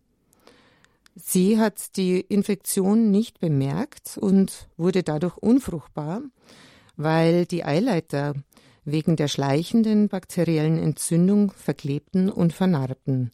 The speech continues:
So war eine Empfängnis erstmal nicht mehr möglich. Und in Bezug auf die Schmerzen muss man sagen, dass eben die künstlichen Hormone ähm, diese Schmerzschwelle verändern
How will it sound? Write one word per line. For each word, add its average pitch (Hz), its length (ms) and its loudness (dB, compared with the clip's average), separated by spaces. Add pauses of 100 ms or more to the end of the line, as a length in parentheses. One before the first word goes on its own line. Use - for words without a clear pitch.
(380)
So 175 180 -2
war 180 100 2
eine 165 360 2
Empfängnis 165 640 -2
erstmal 175 400 0
nicht 165 240 -2
mehr 175 120 2
möglich. 151 580 -2 (800)
Und 175 520 2 (100)
in 175 160 0
Bezug - 360 -2
auf - 160 -4
die 180 140 -2
Schmerzen 165 520 0
muss 220 240 2
man 196 200 2
sagen, 185 640 0 (360)
dass 180 200 -2
eben 190 260 2
die 175 120 -2
künstlichen 214 800 0
Hormone 190 800 2 (580)
ähm, 190 540 2 (100)
diese 180 240 0
Schmerzschwelle 185 960 0
verändern 139 880 -2